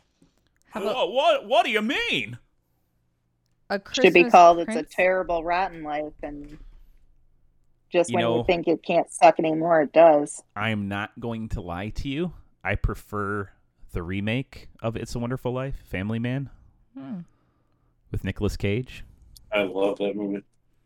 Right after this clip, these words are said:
Speaker 3: I've not seen it.
Speaker 2: You've never seen Family Man with Nicolas Cage?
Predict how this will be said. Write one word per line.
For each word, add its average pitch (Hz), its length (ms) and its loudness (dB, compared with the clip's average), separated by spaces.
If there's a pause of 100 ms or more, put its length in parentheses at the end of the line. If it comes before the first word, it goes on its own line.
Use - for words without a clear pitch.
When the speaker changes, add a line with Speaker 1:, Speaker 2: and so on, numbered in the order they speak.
(340)
Speaker 3:
I've 165 200 -2
not 160 240 -2
seen 147 180 -4
it. 143 160 -6 (160)
Speaker 2:
You've 180 360 2
never 247 420 2
seen 254 360 -6
Family 247 520 -2
Man 262 320 2
with 240 160 0
Nicolas 240 420 0
Cage? 240 760 0